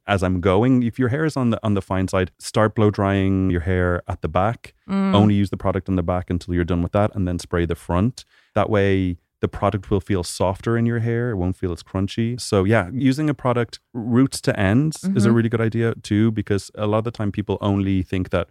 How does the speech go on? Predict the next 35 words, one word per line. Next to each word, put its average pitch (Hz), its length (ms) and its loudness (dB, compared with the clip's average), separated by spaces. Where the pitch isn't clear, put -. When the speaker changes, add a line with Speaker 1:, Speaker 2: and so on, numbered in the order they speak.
Speaker 1:
volume 95 320 4
needs 92 240 0
to 98 80 -4
exist 92 460 -2
at 87 80 -6
the 92 80 0
roots, 92 440 0
but 110 80 0
you 104 80 -2
want 101 160 -2
your 98 80 0
whole 92 640 -2
hairstyle 85 400 -2
to 95 80 -8
hold 85 360 -4
too. 113 400 0
So 95 1000 2
yeah, 120 220 -2
so 113 140 -4
I 110 60 2
would 113 80 0
say 123 100 -2
using, 120 380 -2
using 139 480 0
your 127 240 0
hair 107 220 0
product 104 420 -4
as 101 180 2
you're 92 140 0
going, 87 320 -2
as 82 80 -4
opposed 85 280 -6
to 82 200 -2
just - 260 -8
spraying 85 600 -2